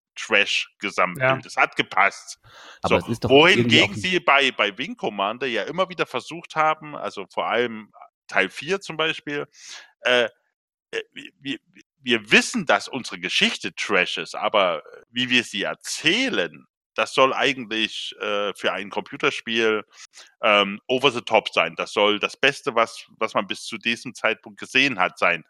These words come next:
Speaker 1: Äh, was Wing Commander vier zumindest in gewissen Teilen geschafft hat. Aber bei den Star Trek Spielen habe ich immer das Gefühl gehabt, die gehen mit einer sehr gewissen Ernsthaftigkeit daran. Also, ähm, die wissen, was die Vorlage hergibt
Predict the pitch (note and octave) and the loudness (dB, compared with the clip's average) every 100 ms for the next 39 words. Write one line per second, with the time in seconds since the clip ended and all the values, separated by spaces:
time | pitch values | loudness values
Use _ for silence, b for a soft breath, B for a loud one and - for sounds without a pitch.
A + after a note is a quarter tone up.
0 | B B B B - A#2+ G#2+ G2+ A2 - | B B B B 0 4 4 4 0 -2
1 | G#2+ B2 C#3+ B2+ B2 A#2+ G#2 - - D#3 | -4 -4 -2 0 2 2 0 -4 -6 -6
2 | E3+ D#3 D#3 D3+ - A2 F#2 G#2 G2 - | -6 -10 -10 -10 -12 -10 -8 -8 -10 -4
3 | A#2 D#3 A2+ - F2+ - E2+ - A2 A2 | -4 -2 -6 -4 -4 -2 -6 0 2 4
4 | G#2 G2+ F#2 F2+ - - G2 - - C3+ | 4 2 2 -4 -12 -16 -16 -6 0 0
5 | - F3+ - - D3 D3 C#3 B B - | 0 -6 -8 -8 -6 -6 -8 B B -6
6 | G#2+ D3+ E3 - C#3+ - D#3 C#3 C3+ - | -4 -2 -2 -2 -6 -6 -4 0 0 -2
7 | b b _ _ - G2 C3 D3+ C#3+ A#2+ | b b _ _ -10 0 2 2 0 0
8 | A#2 G#2+ - C3 C3+ C3 B2 - A#2+ - | 0 0 2 2 2 -2 -8 -8 -4 2
9 | A#2+ D3 - A2 - F#2 - - F2 E2 | 2 0 -4 -6 -6 -14 -12 -4 -4 -4
10 | F2 F2 E2 E2+ F2+ F#2 G#2 G2+ F2+ G2 | -8 -8 -10 -8 -8 -4 -2 -2 -2 -4
11 | G#2+ G2+ G2 E2+ _ G#2+ D3 - E3+ B2 | -6 -8 -14 -18 _ 0 0 2 0 0
12 | - G3+ F#3 - F#3+ A#3 A3 F#3 E3+ C3 | 0 -6 -8 0 4 4 2 0 -2 0
13 | D#3+ F3 G3 G3+ - | 0 0 -6 -8 -14